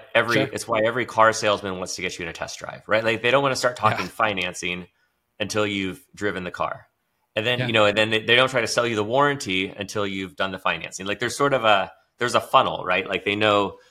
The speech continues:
Speaker 1: they know how to work somebody down through the system and stay focused on kind of one step at a time, get you to say yes to that next step. And then they focus on the,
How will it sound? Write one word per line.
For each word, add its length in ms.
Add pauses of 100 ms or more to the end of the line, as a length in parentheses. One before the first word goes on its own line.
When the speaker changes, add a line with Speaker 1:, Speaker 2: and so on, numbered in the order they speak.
(220)
Speaker 1:
they 120
know 200
how 160
to 80
work 320
somebody 360
down 240
through 220
the 120
system 500
and 120
stay 220
focused 460
on 180
kind 160
of 100
one 220
step 300
at 60
a 40
time, 360
get 220
you 60
to 60
say 200
yes 280
to 120
that 180
next 200
step. 320
And 100
then 140
they 120
focus 340
on 160
the, 200